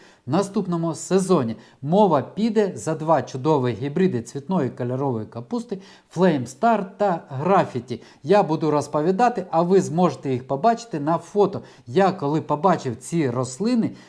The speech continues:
був просто вражений їхнім зовнішнім виглядом, але все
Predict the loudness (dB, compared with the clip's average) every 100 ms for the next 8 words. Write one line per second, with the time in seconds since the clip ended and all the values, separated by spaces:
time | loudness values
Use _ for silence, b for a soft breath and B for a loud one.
0 | B -8 0 0 0 0 2 2 0 -4
1 | 0 2 2 -2 -6 -6 -6 -6 -6 -6
2 | -4 2 2 2 -2 -4 -6 -6 B B
3 | B 0 2 2 0 -2 -4 2 4 4
4 | 4 0 -6 -6 2 4 2